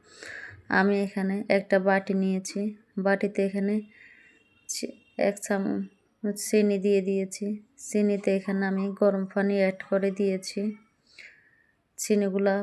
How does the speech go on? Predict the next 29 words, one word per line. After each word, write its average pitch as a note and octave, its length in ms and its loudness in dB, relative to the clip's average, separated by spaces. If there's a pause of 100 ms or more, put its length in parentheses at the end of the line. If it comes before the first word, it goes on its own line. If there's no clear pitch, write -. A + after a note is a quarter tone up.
(120)
ভালোভাবে G3 580 0 (100)
মিশ্রণ G3 460 -2
হওয়া F#3+ 180 -2 (100)
পর্যন্ত G3 460 -2 (340)
আমি F#3 240 -2
একটু G3 220 -6
নেড়ে G3 300 0
ছেড়ে G3 300 -2
নিব। F#3 180 -4 (1300)
এখন G3+ 360 -2
বাটিটা G3 440 0
আমি G3+ 140 0 (100)
এক G3 120 -6
পাশে G3+ 280 -2 (100)
রেখে F#3+ 280 -2 (500)
আরেকটা F#3+ 340 0
বাটি G3+ 340 0
নিয়ে G3+ 280 0
নিয়েছি। G3 360 -4 (800)
এখানে G3+ 320 0 (100)
আমি G3 140 2 (120)
দিয়ে G#3 200 4
দিয়েছি G3 500 0 (960)
আটা G3+ 380 4 (180)
এবং F#3+ 180 2 (120)
ময়দা, G3 340 0 (320)
দুইটাই G3+ 400 4
দিয়ে G#3 240 2
দিয়েছি। G3 480 0